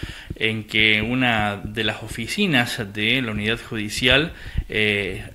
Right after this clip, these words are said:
así sea móvil o estable, se instale en, en, en Villa del Rosario. ¿Se ha logrado avanzar algo con respecto a eso?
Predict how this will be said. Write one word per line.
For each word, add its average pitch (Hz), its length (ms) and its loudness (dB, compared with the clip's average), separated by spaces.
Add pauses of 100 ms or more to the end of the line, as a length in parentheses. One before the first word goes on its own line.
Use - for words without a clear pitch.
así - 240 -8
sea 110 320 0
móvil 120 600 4
o 107 220 -2
estable, 117 800 4
se 117 180 -4
instale 127 600 6
en, 107 180 0
en, 104 240 -6
en 110 220 -4
Villa 127 260 2
del 110 100 2
Rosario. 101 580 -2 (320)
¿Se - 180 -2
ha - 20 6
logrado 175 400 6
avanzar 131 480 4
algo 156 440 4
con 113 120 -2
respecto 127 420 -2
a 110 60 4
eso? 160 340 4